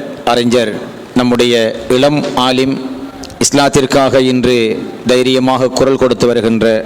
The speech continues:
கண்ணியத்துக்குரிய முஸ்தபா மஸ்லஹி ஆலிம் ஹசரத் அவர்களையும் வரவேற்று, இந்த நிகழ்வில் கலந்திருக்கின்ற அனைவரையும் வரவேற்று முடித்துக் கொள்கின்றேன். இன்ஷா அல்லாஹ்,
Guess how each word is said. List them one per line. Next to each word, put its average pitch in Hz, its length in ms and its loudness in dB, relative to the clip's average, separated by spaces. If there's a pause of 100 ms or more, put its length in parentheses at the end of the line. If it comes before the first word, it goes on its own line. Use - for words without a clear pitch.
(120)
கண்ணியத்துக்குரிய 120 640 2 (680)
முஸ்தபா 135 440 2 (240)
மஸ்லஹி 120 420 2 (200)
ஆலிம் 113 280 0 (680)
ஹசரத் 120 400 0
அவர்களையும் 117 580 2 (300)
வரவேற்று, 107 460 2 (420)
இந்த 113 180 0
நிகழ்வில் 127 400 2
கலந்திருக்கின்ற 117 640 0 (360)
அனைவரையும் 123 580 2 (120)
வரவேற்று 117 480 2 (480)
முடித்துக் 123 360 0
கொள்கின்றேன். 117 520 2 (160)
இன்ஷா 120 240 2 (100)
அல்லாஹ், 120 260 0